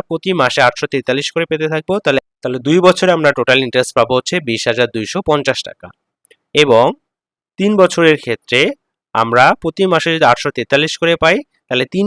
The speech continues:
বছরে actually আমরা ইন্টারেস্ট রিসিভ করবো তিরিশ হাজার তিনশো পঁচাত্তর টাকা। তো আপনি যদি মান্থলি ইন্টারেস্ট যদি পেতে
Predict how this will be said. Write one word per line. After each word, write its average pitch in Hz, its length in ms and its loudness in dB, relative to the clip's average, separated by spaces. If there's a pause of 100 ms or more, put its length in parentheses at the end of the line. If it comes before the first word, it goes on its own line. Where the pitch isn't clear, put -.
বছরে 135 340 2
actually 135 380 -2
আমরা 120 140 0
ইন্টারেস্ট 117 340 -2
রিসিভ 104 240 -10 (100)
করবো 135 180 -2 (120)
তিরিশ 113 260 -6
হাজার 110 260 -2
তিনশো 101 320 -6 (400)
পঁচাত্তর 147 380 -4
টাকা। 85 220 -10 (440)
তো - 40 4 (160)
আপনি 110 220 0 (140)
যদি 139 160 0
মান্থলি 131 440 0 (680)
ইন্টারেস্ট 135 380 2
যদি 143 160 -2
পেতে 110 280 -2